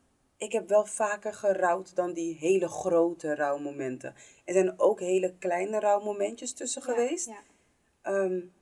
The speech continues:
Speaker 1: die ervoor hebben gezorgd dat, ehm, ja, dat ik ben wie ik ben. Maar die er nu ook voor zorgen dat ik kijk van, "Oké, ik kan nu beter zien waar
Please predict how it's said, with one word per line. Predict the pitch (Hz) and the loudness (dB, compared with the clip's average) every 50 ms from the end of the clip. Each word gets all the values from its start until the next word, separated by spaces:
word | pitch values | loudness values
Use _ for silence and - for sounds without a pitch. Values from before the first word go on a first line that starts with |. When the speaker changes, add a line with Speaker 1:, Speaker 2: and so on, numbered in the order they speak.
| _ _ _ | _ _ _
Speaker 1:
die | 170 180 220 226 | -10 -6 -4 -2
ervoor | 196 208 196 - - 214 208 | -2 -2 -2 0 0 2 2
hebben | 208 202 196 196 | 2 2 0 -2
gezorgd | - 202 190 - - 202 202 196 196 196 - - - _ _ _ _ _ _ _ _ - | -6 -4 -4 -2 -2 2 4 4 4 4 2 -8 -20 _ _ _ _ _ _ _ _ 6
dat, | 185 185 185 185 - - | 8 8 8 6 2 2
ehm, | 196 185 180 175 175 170 175 165 165 165 - _ _ _ _ _ _ _ | 2 2 4 2 -2 -2 -4 -6 -8 -8 -12 _ _ _ _ _ _ _
ja, | - 202 | -6 -2
dat | 196 196 190 | 0 0 2
ik | 190 185 156 | 0 0 4
ben | - 185 180 185 175 | 6 6 6 6 6
wie | 160 170 165 | 0 0 0
ik | 151 151 - - | 0 0 0 2
ben. | 156 165 196 240 294 294 - - _ _ _ _ _ _ | 2 2 2 2 0 -2 -4 -6 _ _ _ _ _ _
Maar | - 190 196 190 | 0 2 2 2
die | 196 208 196 | 0 2 4
er | 196 185 | 4 6
nu | 185 185 214 262 330 370 | 6 6 6 6 6 6
ook | - 214 202 196 | 6 2 2 2
voor | - - 160 165 | -2 -4 -4 -4
zorgen | 160 - - 156 156 160 160 - - | -2 -2 0 2 2 2 0 -2 -2
dat | 185 185 | -2 -2
ik | 180 180 - - | -2 -4 -6 -2
kijk | - 165 160 - - - | 0 0 0 0 -2 -6
van, | - 185 180 202 | -6 -6 -6 -6
"Oké, | 208 202 - 170 156 160 - 202 214 _ _ _ _ _ _ _ _ _ _ _ _ _ _ _ _ _ _ _ | -8 -8 -4 -2 0 0 0 -2 -6 _ _ _ _ _ _ _ _ _ _ _ _ _ _ _ _ _ _ _
ik | - 202 196 - | -6 -6 0 4
kan | - 180 175 180 | 4 4 6 6
nu | 180 185 185 | 4 2 2
beter | 180 - 175 185 214 226 226 - 202 190 185 175 175 170 175 _ _ _ _ _ _ _ _ _ _ _ _ _ _ _ _ _ _ _ _ | 2 4 4 4 4 2 0 2 4 4 4 4 0 -2 -8 _ _ _ _ _ _ _ _ _ _ _ _ _ _ _ _ _ _ _ _
zien | - - - - - - 208 208 226 254 277 311 330 - _ _ _ _ _ _ _ _ _ _ _ _ - | -8 -4 -2 0 0 0 0 -2 0 2 2 2 0 -2 _ _ _ _ _ _ _ _ _ _ _ _ -18
waar | - - 147 147 185 185 185 185 180 165 | -16 -12 0 4 6 6 8 6 4 2